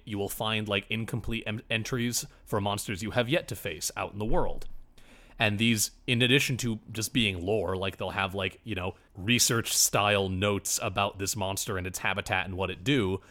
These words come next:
It'll also have info that you as a player can use to know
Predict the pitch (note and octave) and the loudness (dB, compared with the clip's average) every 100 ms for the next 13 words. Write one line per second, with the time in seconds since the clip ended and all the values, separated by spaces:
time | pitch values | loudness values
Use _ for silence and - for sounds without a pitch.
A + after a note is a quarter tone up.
0 | - - A#2 G#2 - G#2+ - A2 G#2 G#2 | -20 -8 -2 -2 -2 0 0 0 2 0
1 | A2 A2 - A2 G2 F#2+ F#2 - - A#2+ | 0 -6 -2 0 2 0 -4 -8 -8 -8
2 | G2+ A2+ G#2 G2 F#2 D3+ E3+ B2 - F#2+ | -2 0 2 0 0 2 4 2 -2 -2
3 | F#2+ G2+ G2 - F#2+ F2+ F2+ F2+ F2+ | -2 -2 -2 -2 -2 0 2 2 0